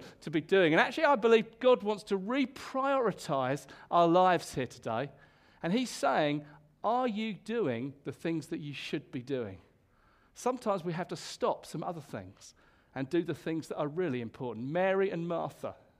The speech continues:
yeah? Mary in the kitchen doing all the, Martha in the kitchen doing all the stuff. Jesus says, "Actually, Mary's chosen the right path." Ma-, Martha says, "I'm too busy to do that." Are you too busy to follow Jesus? Are you too busy to obey him? Are you too busy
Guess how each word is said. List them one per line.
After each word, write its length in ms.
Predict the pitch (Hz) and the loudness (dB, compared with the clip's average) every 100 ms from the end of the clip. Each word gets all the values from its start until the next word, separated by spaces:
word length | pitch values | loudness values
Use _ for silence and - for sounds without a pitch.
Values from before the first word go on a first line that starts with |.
| - | -2
yeah? 220 | 165 226 - - - - _ _ | -2 -2 -8 -20 -20 -20 _ _
Mary 400 | 165 190 196 185 | 2 4 6 4
in 80 | 180 | 2
the 60 | |
kitchen 460 | 170 208 - - 165 | -2 -6 -6 -4 -4
doing 300 | 139 185 180 | -4 -4 -4
all 100 | 185 | -6
the, 340 | 165 165 160 165 | -8 -8 -10 -4
Martha 300 | 196 202 190 | -2 0 -2
in 60 | |
the 80 | 185 | -4
kitchen 360 | - - - 175 | -6 -8 -6 -6
doing 220 | 185 180 | -2 -2
all 80 | 185 | -2
the 60 | |
stuff. 340 | 147 - 175 - - - - | -4 0 0 0 -18 -20 -6
Jesus 220 | 220 175 | -4 -2
says, 120 | 180 | -2
"Actually, 260 | 185 - 170 | -2 -2 -4
Mary's 520 | 175 214 269 165 - | -2 -2 -2 -6 -8
chosen 440 | - 165 156 156 | -6 -4 -2 -4
the 100 | 156 | -6
right 320 | 147 175 170 - | -4 -4 -6 -8
path." 400 | - 175 120 - _ _ _ _ _ - 214 | -8 -4 -6 -8 _ _ _ _ _ -16 -4
Ma-, 200 | 214 214 | -2 0
Martha 280 | 240 254 202 | 0 -2 -4
says, 80 | |
"I'm 80 | 202 | -8
too 180 | - 262 | -4 -4
busy 320 | 151 233 208 | -2 -2 -2
to 100 | 165 | -6
do 200 | 151 131 | -4 -2
that." 220 | 107 101 - _ _ _ _ | -4 -8 -14 _ _ _ _
Are 60 | 180 | -10
you 80 | |
too 160 | 185 214 | -8 -8
busy 320 | 185 185 208 | -4 -4 -4
to 100 | 190 | -10
follow 220 | - 160 | -10 -10
Jesus? 420 | 143 160 165 170 - | -8 -8 -8 -10 -16
Are 60 | |
you 40 | 208 | -10
too 200 | 233 170 | -8 -4
busy 400 | 185 180 214 208 - _ | -2 0 -4 -6 -16 _
to 120 | - | -6
obey 260 | 151 160 151 | -4 -2 -2
him? 340 | - 151 160 156 | -4 -8 -8 -12
Are 40 | 196 | -14
you 80 | 190 | -14
too 200 | - 165 | -12 -4
busy 440 | 190 170 196 | 0 0 -2